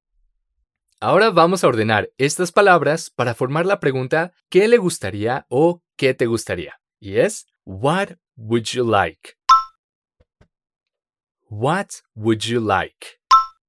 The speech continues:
Very good. La mujer le responde que quiere una pizza grande de pepperoni, con extra queso, pero lo hace a modo de pregunta. Vamos a ver. Primero dice, "May I have?".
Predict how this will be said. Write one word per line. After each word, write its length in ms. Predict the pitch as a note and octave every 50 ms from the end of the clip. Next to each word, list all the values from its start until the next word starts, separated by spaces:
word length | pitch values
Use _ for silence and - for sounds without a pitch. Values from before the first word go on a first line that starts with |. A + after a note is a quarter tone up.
| _ _ _ _ _ _ _ _ _ _ _ _ _ _ _ _ _ _ _ _ _ _ _ _ _ _ _ _ _ _ _ -
Very 540 | G#2+ A2 A2+ A#2 C#3+ D#3+ D#3+ D3+ C#3+ C3+ A#2+
good. 220 | - G#2+ F#2 - - _ _ _ -
La 180 | G#2+ G#2 A2 A#2+
mujer 300 | A#2+ A#2 - - F3+ F#3+
le 140 | G3+ G#3+
responde 500 | G#3 G#3 G3+ - - G3 E3+ D#3 E3 F3
que 160 | E3+ - A2+ -
quiere 220 | - C3+ C3+ D#3
una 220 | D#3+ E3 D#3+ D#3
pizza 360 | _ - B2+ B2 - - E3+ D#3+
grande 340 | E3 E3+ D#3+ C#3 C3 C3+
de 80 | C3+ C3+
pepperoni, 520 | C#3 C#3 B2+ - E3 F3 G3+ G3+ C#3+ - _ _ _ _
con 220 | - - F#2+ F#2 F#2+
extra 300 | F#2+ - - - G#2 -
queso, 360 | - E3 D#3+ - - - _ _ _ _ -
pero 320 | A3 A#3 A#3+ A3+ B3 C#4+
lo 140 | C4 F#3+ D#3+
hace 160 | D#3 D#3 F#3
a 40 | E3+
modo 300 | D#3 B2+ A#2+ B2 C3 C3
de 100 | C#3 C#3
pregunta. 460 | - E3 F3 G3+ G#3+ E3+ B2 F#2+ - _ _ _ _
Vamos 480 | - G#2+ A2 A#2+ C#3 D#3+ F#3 F#3 F3
a 60 | D#3
ver. 220 | B2 F#2+ D2+ - _ _ _ _
Primero 360 | - D3 E3+ A3 C4 C#4 C4
dice, 420 | G#3 D#3 - - E3 E3+ F#3+ F3+ _ _ _ -
"May 240 | - G#2+ A2+ A#2 A#2+
I 320 | A#2+ B2+ D3 F3+ G#3+ A#3 G#3+ -
have?". 380 | C3+ C#3 A2+ G2+ G#2 C3 F#3 A3